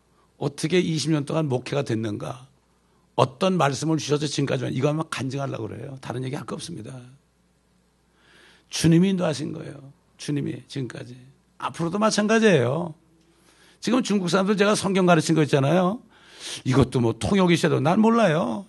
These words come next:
주님이 알아서 하시겠죠. 다 알아서 하시겠죠. 아, 주님의 일 아닙니까? 우리 일이 아니에요.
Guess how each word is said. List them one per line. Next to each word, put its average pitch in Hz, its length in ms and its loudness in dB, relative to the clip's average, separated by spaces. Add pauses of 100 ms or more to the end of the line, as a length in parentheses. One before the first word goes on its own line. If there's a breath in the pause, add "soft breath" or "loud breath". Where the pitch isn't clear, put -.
주님이 185 260 -2
알아서 185 220 0
하시겠죠. - 600 -6 (1120)
다 - 260 -4
알아서 196 220 2
하시겠죠. 214 640 -4 (1160 soft breath)
아, - 80 -4
주님의 254 400 4
일 226 140 8
아닙니까? 139 800 6 (380 loud breath)
우리 240 280 6
일이 240 140 6
아니에요. 147 800 0